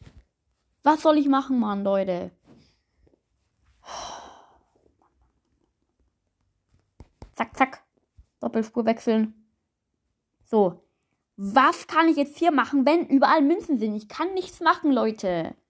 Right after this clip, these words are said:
Digga, das ist so ein du-, dummer Scheißdreck. Hier, auf den Zug drauf. Bam, runter. Jumpen, hier hin. Dahin.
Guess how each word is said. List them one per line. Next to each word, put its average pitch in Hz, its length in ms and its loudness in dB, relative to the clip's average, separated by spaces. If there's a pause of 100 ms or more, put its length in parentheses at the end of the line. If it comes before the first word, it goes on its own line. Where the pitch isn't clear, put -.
(1300)
Digga, 285 200 0
das 277 140 -6
ist 269 120 -10
so - 80 -16 (2250)
ein 262 260 -4 (200)
du-, 330 100 -12 (240)
dummer 330 260 -4
Scheißdreck. - 1040 -10 (880)
Hier, 214 400 4
auf 202 140 2
den 208 140 -4
Zug 208 180 -10
drauf. - 420 -6
Bam, 208 240 0
runter. 208 360 0 (340)
Jumpen, 214 520 -8
hier 214 160 -6
hin. 185 260 -6 (600)
Dahin. 220 720 2